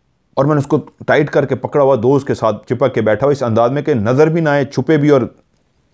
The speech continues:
ऐसे भागे भी ना। मुझे महसूस हुआ मोटरसाइकिल और स्लो हो रहा है। मैंने उसको फिर ऊंची आवाज़ में कहा, "यार," मैंने कहा, "स्लो क्यों कर रहा है?"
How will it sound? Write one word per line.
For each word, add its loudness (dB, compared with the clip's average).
ऐसे -2
भागे 0
भी -4
ना। -14
मुझे -2
महसूस 0
हुआ 2
मोटरसाइकिल -4
और 2
स्लो -6
हो -10
रहा -10
है। -2
मैंने 0
उसको -4
फिर 2
ऊंची -2
आवाज़ 2
में -6
कहा, 2
"यार," 2
मैंने -6
कहा, -4
"स्लो 0
क्यों -2
कर 0
रहा 2
है?" -8